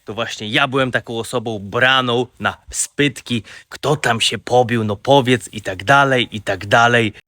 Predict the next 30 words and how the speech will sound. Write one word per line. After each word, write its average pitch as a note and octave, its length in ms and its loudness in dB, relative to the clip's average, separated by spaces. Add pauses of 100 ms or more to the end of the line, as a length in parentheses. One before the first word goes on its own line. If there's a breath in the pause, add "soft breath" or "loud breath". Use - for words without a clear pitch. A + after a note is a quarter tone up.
(140)
A A2+ 100 -10
pamiętam, D3 540 -6
moja A#2+ 280 -2
mama B2 300 -2
zawsze A#2+ 340 -4
mówiła: G2+ 320 -10 (100)
„Ty A#3 180 0
się D#3 220 -2
w A#2 100 -10
nic B2+ 260 -10
nie G2 160 -10
mieszaj, D3 600 2 (160)
jak E3 320 2
cię B2+ 140 -6
będą A2+ 340 -2
pytali, C3 480 2
zawsze A2 380 -2
mów: F2+ 240 -16
nie F3+ 260 4
wiem, D3+ 360 0 (140)
nie D#3 320 2
wiem, C#3 220 0
nie G2 160 -4
widziałem” C#3+ 600 2
i B2+ 140 -8
tak G2+ 220 -2
dalej, B2 320 2
i F#2 60 -14
tak G2 200 -10
dalej. B2+ 320 4